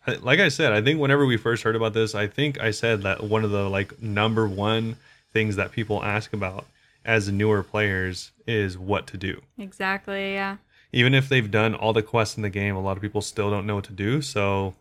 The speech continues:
Speaker 1: I'm glad that this kinda scales with your character, it seems.
Speaker 2: I wonder if it's gonna do it even when you're in game, like, you'll have more suggestions.
Speaker 1: Yeah, I can, I don't see why not, 'cause
Speaker 2: I
Speaker 1: it'll
Speaker 2: hope so.
Speaker 1: just, it'll probably suggest other end game stuff.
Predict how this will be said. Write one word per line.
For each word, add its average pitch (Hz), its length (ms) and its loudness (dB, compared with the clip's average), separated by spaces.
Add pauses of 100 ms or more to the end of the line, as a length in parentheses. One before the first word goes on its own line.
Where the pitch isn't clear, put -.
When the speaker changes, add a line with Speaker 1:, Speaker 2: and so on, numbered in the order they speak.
(200)
Speaker 1:
I'm 110 120 -4
glad 101 200 0
that 95 200 -2
this 98 340 -4 (120)
kinda 110 260 0
scales 117 520 -2
with 139 260 0
your 123 120 -2
character, 110 520 -2
it 151 100 -8
seems. 165 180 -6
Speaker 2:
I 226 60 0
wonder 240 180 0
if 311 80 2
it's 311 140 0
gonna 262 180 -2
do 214 120 2
it 202 60 2
even 202 200 -4
when 202 100 -4
you're 185 120 -4
in 175 200 -4
game, 165 200 -6
like, 160 160 -12
you'll 165 120 -8
have 160 140 -8
more - 140 -14
suggestions. - 880 -10 (360)
Speaker 1:
Yeah, 220 240 2
I 165 80 2
can, 220 160 -2 (180)
I 131 60 -4
don't 185 100 -2
see - 120 -2
why 98 160 2
not, 95 380 0
'cause 101 140 -4
Speaker 2:
I 104 40 2
Speaker 1:
it'll 101 140 2
Speaker 2:
hope 95 80 -6
so. 104 100 -4
Speaker 1:
just, 95 200 -4 (100)
it'll 127 120 -4
probably 151 220 4
suggest 113 460 0
other 110 260 2
end 101 220 -4
game 92 160 -4
stuff. 98 400 -4